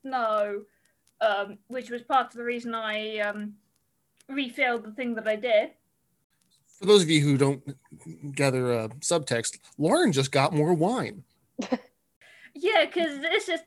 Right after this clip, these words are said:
Speaker 1: this episode, I know Jo-, Joe normally drives me to drink, but I think this episode is particularly gonna drive me to it.
Speaker 2: So let's step into, honestly, the, the beginning, the origins, year one,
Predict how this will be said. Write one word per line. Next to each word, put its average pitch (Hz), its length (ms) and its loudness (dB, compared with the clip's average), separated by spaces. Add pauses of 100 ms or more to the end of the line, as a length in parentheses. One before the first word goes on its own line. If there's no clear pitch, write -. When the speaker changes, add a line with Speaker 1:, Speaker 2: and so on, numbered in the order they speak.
(140)
Speaker 1:
this 392 220 -2
episode, 359 580 2
I 330 100 6
know 381 240 2
Jo-, 349 300 -2 (160)
Joe 302 220 4
normally 285 400 2
drives 226 400 2
me 220 100 -10
to 208 100 -16
drink, - 400 -8
but 277 120 2
I 262 80 2
think 277 180 -6
this 285 180 -4
episode 269 380 -4
is 269 80 -14
particularly - 720 0
gonna 247 180 -4
drive 220 300 -2
me 214 160 -12
to 208 80 -14
it. 175 220 -10 (960)
Speaker 2:
So 220 520 6
let's 165 320 2
step 311 220 2 (180)
into, 190 920 -2 (300)
honestly, 160 380 2
the, 127 380 0
the 135 80 0
beginning, 143 500 0
the 127 100 -2
origins, 127 640 -2
year 147 240 2
one, 131 680 0